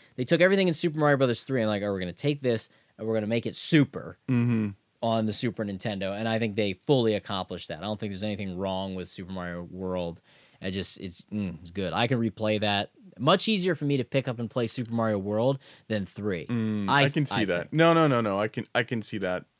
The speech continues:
Speaker 2: I can see that.
Speaker 1: Yeah, 'cause there's little things you can do, but you, you kind of just, the way that Super Mario World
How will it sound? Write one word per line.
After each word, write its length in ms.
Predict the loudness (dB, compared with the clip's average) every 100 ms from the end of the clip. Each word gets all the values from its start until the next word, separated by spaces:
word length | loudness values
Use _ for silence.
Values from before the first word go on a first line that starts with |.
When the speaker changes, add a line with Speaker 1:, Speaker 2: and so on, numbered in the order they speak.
| _ _ _ _ -10
Speaker 2:
I 80 | -8
can 180 | -8
see 140 | -6 -6
that. 200 | -4 -2
Speaker 1:
Yeah, 80 | -2
'cause 100 | 2
there's 180 | 2 2
little 280 | 2 2 2
things 300 | 0 0 0
you 60 |
can 100 | -2
do, 200 | 4 4 4
but 100 | 0
you, 120 | -2 -6
you 120 | -8
kind 280 | -4 -2 0
of 100 | 0
just, 440 | 2 2 2 -8 -16 _ _ _ _ _ _ _ _ _ 0
the 120 | 2
way 280 | 6 6 8
that 140 | 6 2
Super 300 | -4 -2 2
Mario 300 | 4 6 4
World 480 | 4 6 6 4